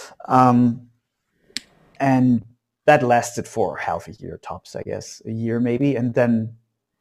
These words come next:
I had a, I had a teacher from, from a bigger city, uh, come over to teach some, some people privately, uh, in, in the village that I was, uh, growing up in.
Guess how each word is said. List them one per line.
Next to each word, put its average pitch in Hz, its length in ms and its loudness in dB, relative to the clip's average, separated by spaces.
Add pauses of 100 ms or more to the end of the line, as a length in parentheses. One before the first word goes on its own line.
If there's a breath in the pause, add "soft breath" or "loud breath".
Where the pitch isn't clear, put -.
(220)
I 113 120 -8
had 110 200 -2
a, 101 200 0 (840)
I 107 120 -6
had 113 180 -4
a 101 40 -6
teacher 135 420 -2
from, 113 400 -2
from 120 160 -4
a 113 60 -4
bigger 127 280 2
city, 117 500 -4 (960)
uh, 101 340 -4 (100)
come 147 260 0
over 135 320 4
to 113 160 -8
teach 120 400 -4
some, 110 460 -2
some 117 200 -4
people 113 300 -6
privately, 110 800 0 (580)
uh, 113 220 -2
in, 120 240 -2
in 123 120 0
the 113 60 2
village 117 420 4
that 101 120 0
I 95 120 -2
was, 92 300 -10 (600)
uh, 98 160 -2 (300)
growing 117 320 2
up 110 160 -4
in. 87 180 -4